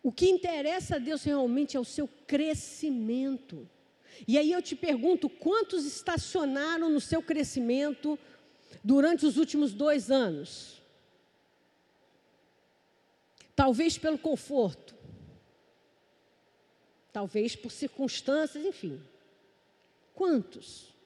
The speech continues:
Ah, meu querido, se a coisa tá muito devagar pro seu lado, é bom você começar a pensar que alguma coisa tá acontecendo e você tá deixando passar por você. Aquilo que Deus te confiou, meu querido,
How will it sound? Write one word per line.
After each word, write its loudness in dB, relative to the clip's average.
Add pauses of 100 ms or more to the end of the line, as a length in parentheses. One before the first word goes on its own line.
(760)
Ah, 2
meu 6
querido, -2
se -4
a 0
coisa 0
tá -4
muito 2
devagar -4
pro -16
seu -6
lado, -4 (600)
é -2
bom 0
você -6
começar 0
a -8
pensar -6
que -6
alguma -2
coisa 0
tá -8
acontecendo -4
e -4
você -6
tá -6
deixando 0 (1600)
passar -2
por -4
você. -2 (1600)
Aquilo 2
que 2
Deus 2
te -4
confiou, 4
meu 2
querido, -6